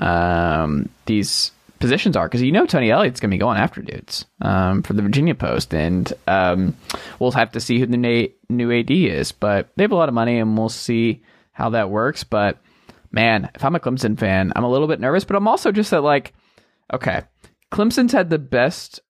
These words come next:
like, we talk about Alabama a lot. Clemson's had the best ten-year run, um, over the last decade. Like, they have been the best college football program the last decade.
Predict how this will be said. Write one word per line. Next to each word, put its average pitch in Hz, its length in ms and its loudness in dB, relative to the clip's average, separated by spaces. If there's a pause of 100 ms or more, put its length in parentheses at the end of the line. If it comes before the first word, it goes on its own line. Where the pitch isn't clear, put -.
like, 143 240 0
we 151 120 0
talk 196 180 2
about - 280 -2
Alabama 110 400 0
a 73 40 -2
lot. 67 340 -4 (160)
Clemson's 185 380 2
had 156 140 0
the 131 60 -2
best 123 340 0
ten-year 120 420 0
run, 98 500 -2 (300)
um, 78 760 0 (100)
over 127 120 0
the 123 80 2
last 117 200 0
decade. 117 320 0
Like, 110 160 0
they 120 140 2
have 131 120 0
been 123 140 0
the 120 60 0
best 110 260 0
college 110 260 -2
football 113 300 -2
program 92 680 -2
the - 80 -4
last 98 260 0
decade. 73 400 -2